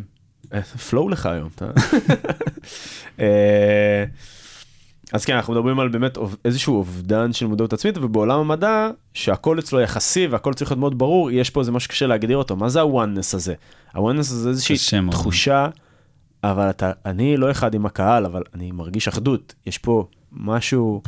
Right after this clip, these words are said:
Speaker 1: אה, משהו שהוא קצת, אה, מעבר ליכולת למדוד אותו. אה, transformation of time,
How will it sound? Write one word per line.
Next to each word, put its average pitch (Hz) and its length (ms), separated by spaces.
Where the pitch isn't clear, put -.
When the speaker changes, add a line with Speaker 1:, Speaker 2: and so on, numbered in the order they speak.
Speaker 1:
אה, 95 200
משהו 113 220
שהוא 131 120
קצת, - 280
אה, 113 200
מעבר 120 340
ליכולת 110 500
למדוד 98 300
אותו. 135 220
אה, 117 320
transformation 123 680
of - 200
time, 117 240